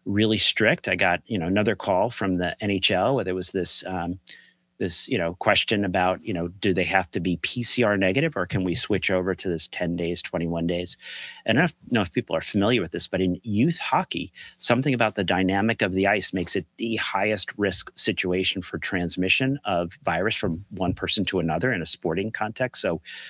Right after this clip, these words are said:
still sticking with a, um, really strict, uh, no tolerance policy for professional,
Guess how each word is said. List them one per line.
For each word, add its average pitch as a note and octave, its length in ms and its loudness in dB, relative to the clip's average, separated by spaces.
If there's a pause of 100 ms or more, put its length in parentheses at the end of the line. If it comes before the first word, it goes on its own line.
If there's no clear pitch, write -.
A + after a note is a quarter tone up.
still - 260 2
sticking G2 380 0
with F2+ 300 -4
a, F2+ 260 -2 (560)
um, F2 200 -6
really G#2 340 4
strict, - 580 -2 (120)
uh, E2 100 -4
no E2 180 0
tolerance D2 440 -4
policy C#2+ 480 -4
for - 320 -8 (240)
professional, - 640 -4